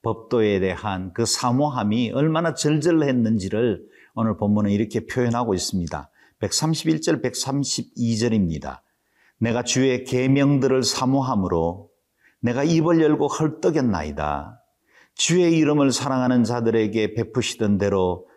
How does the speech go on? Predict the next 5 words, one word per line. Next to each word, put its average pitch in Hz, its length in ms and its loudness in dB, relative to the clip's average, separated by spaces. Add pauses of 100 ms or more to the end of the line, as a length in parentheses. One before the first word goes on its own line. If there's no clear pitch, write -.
(140)
내게 98 300 0
돌이키사 123 800 -2 (300)
내게 90 340 -2
은혜를 117 500 0
베푸소서." 85 960 -10